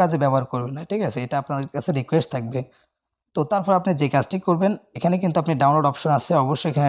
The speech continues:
ডাউনলোড করে নেবেন। আমি এখানে ডাউনলোড করে নিচ্ছি। তো already আমার এনআইডি কার্ডটি ডাউনলোড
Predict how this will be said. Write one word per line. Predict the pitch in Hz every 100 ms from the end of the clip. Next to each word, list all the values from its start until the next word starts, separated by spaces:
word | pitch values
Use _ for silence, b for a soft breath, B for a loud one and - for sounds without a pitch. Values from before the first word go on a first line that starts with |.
| 127
ডাউনলোড | 135 135 -
করে | 139 127
নেবেন। | 135 170 156
আমি | 165
এখানে | 131 135 120
ডাউনলোড | 139 135 -
করে | 131 123
নিচ্ছি। | - 160 226 - _ - - _ _ _ _ _ _ _ _ _ _ _ _ _ _ _ _ _ _ _ -
তো | 156
already | 143 143 143
আমার | 143 143 131 -
এনআইডি | 143 139 147
কার্ডটি | 135 - 147 139 131
ডাউনলোড | 139 139 139